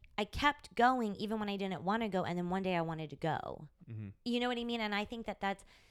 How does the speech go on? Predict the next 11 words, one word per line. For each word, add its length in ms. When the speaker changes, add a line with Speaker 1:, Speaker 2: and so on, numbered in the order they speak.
Speaker 1:
that's 200
the 120
same 260
with 160
comedy. 500
It's 140
the 80
same 200
with 180
everything. 600
Like, 200